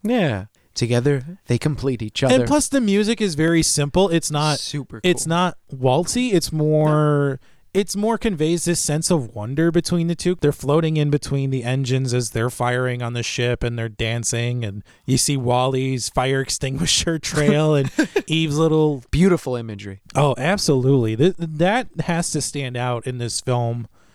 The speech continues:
Speaker 2: It's a necessary part of the film.
Speaker 1: It is.
Speaker 2: The film o-, overall is paced very well.
Speaker 1: So, oh, yes. Totally agree. I was never bored
Speaker 2: Mm-hmm.
Speaker 1: while watching this. I was so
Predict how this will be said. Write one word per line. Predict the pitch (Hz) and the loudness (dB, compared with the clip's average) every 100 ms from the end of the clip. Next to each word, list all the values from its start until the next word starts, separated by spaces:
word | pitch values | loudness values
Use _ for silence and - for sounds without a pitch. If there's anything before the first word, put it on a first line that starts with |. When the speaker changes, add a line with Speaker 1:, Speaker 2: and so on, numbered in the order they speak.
| - | 0
Speaker 2:
It's | 175 | 0
a | 185 | 2
necessary | 170 135 147 180 - 170 156 151 | -2 -4 -6 -6 -2 0 0 0
part | - 135 143 | 0 0 2
of | 151 | 2
the | 151 | 2
film. | - 226 95 - - | 0 -2 -2 -12 -8
Speaker 1:
It | 120 147 | -4 0
is. | 135 - - | -2 -4 0
Speaker 2:
The | 156 151 | 2 2
film | 175 202 185 | 2 0 0
o-, | 156 - | -2 -4
overall | 147 170 147 143 143 143 | 2 4 4 2 2 0
is | 123 139 | 0 -4
paced | - 147 123 - | -4 -6 -6 -4
very | 131 123 117 | -4 -2 -2
well. | 107 101 - _ _ - | -2 -2 -8 _ _ -4
Speaker 1:
So, | - - - | 0 0 0
oh, | 170 156 101 | 2 0 -2
yes. | 135 104 - - _ - | -10 -10 -14 -20 _ -14
Totally | - 269 214 147 | 0 0 0 -4
agree. | 117 120 113 107 | -6 -8 -10 -8
I | |
was | 135 131 | -8 -8
never | 185 139 | -8 -8
bored | 107 120 110 - _ _ - | -6 -8 -8 -14 _ _ -10
Speaker 2:
Mm-hmm. | 139 135 139 | -6 0 6
Speaker 1:
while | 143 | 6
watching | 143 147 139 | 4 0 -8
this. | 117 110 | -10 -6
I | 127 | -6
was | 120 | -4
so | - - 160 156 147 135 | -6 0 4 4 4 0